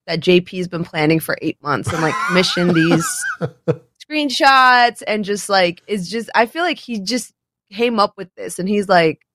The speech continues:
Speaker 1: and he, at this point, he could say anything and I wouldn't be surprised if he's like, "And there's a dinosaur.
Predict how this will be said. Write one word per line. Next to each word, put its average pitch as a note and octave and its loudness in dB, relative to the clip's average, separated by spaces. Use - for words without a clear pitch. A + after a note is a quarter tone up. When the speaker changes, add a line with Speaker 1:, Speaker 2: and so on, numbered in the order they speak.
Speaker 1:
and A3 -4
he, G3 -2
at A3 2
this F#4+ -4
point, F4+ 0
he E4 0
could E4 -6
say B3 0
anything D#4+ -2
and A3+ -2
I A3+ 6
wouldn't A3+ 0
be G3 -6
surprised F3 -4
if - -20
he's A3 -8
like, G#3 -2
"And C#4 2
there's A3+ 0
a F#3+ -2
dinosaur. D3 -4